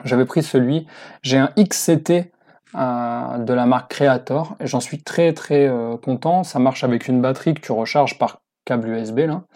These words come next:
Euh, et j'en ai trouvé un moins cher d'ailleurs en,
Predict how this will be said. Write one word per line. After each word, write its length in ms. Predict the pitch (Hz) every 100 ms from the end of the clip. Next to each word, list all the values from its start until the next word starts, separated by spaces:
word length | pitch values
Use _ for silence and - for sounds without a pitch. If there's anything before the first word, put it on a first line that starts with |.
| - - - - _ _ 339
Euh, 420 | 160 131 123 120 123
et 80 | 147
j'en 140 | 139
ai 80 | 151
trouvé 260 | 151 170 185
un 140 | 180
moins 240 | 160 180
cher 280 | 196 - 202
d'ailleurs 300 | 160 151 165
en, 80 | 143